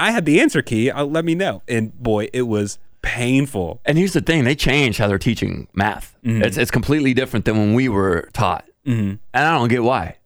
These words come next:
Speaker 2: 'Cause I tried to show my, my son's like, "How do you do this?" I did it the way I learned. And he goes, "That's not how we learned." And I said, "Well, that's,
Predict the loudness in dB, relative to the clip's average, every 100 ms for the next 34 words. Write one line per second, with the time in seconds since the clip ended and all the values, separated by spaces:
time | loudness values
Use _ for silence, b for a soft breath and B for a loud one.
0 | _ -4 0 2 0 0 0 2 0 2
1 | -2 0 -2 0 0 2 0 2 2 2
2 | 2 0 -4 B B 0 0 0 0 0
3 | 2 2 2 2 4 2 2 0 2 2
4 | 2 2 0 0 -2 0 0 0 2 2
5 | 2 -2 -6